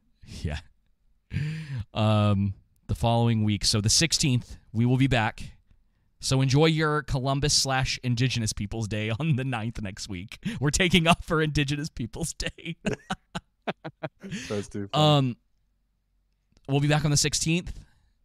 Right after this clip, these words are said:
Speaker 1: We'll do a more in-depth breakdown of this, which will be good because it'll give me time to maybe watch it a couple more times, um,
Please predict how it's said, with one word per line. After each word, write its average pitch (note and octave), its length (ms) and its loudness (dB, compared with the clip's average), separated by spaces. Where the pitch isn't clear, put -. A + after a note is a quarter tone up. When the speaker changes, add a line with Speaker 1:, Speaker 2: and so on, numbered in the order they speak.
Speaker 1:
We'll A2+ 120 -2
do B2+ 360 2
a A#2 480 -2
more A#2 240 -2
in-depth A2 380 -2
breakdown F#2+ 540 -4
of F2+ 240 -8
this, F#2+ 160 -2
which F3+ 80 0
will C4 80 0
be C4 80 0
good A3 180 2
because C3 220 -2
it'll C#3 100 0
give D3 140 -2
me E3 80 -2
time D3 340 0
to A#2+ 80 -4
maybe C3 180 0
watch C3 300 2
it A2 80 -4
a - 20 -2
couple G2+ 220 -4
more G2+ 160 -2
times, G2+ 640 -2
um, G2 540 -4